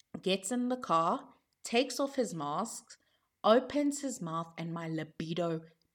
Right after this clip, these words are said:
dies. He's a Tswana dude who was raised in a hood near a predominantly Afrikaans town.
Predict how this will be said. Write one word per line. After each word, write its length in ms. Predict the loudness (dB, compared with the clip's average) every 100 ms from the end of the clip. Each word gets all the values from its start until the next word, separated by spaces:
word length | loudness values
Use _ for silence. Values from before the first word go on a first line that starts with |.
| _
dies. 800 | -6 -6 -6 -10 -16 -10 -10 -10 -16 _ _ _ _ _
He's 320 | -4 -2 -2
a 60 | -4
Tswana 520 | -4 -2 2 0 0
dude 300 | -2 -2 -4
who 140 | -4
was 200 | -4 -2
raised 360 | 0 0 0 -2
in 80 | -4
a 80 | -6
hood 340 | -2 -2 -2
near 220 | -2 -2
a 40 | -2
predominantly 840 | -4 -8 -8 -6 -4 -6 -8 -8
Afrikaans 720 | -8 -8 -10 -8 -6 -6 -8 -12
town. 420 | -10 -10 -14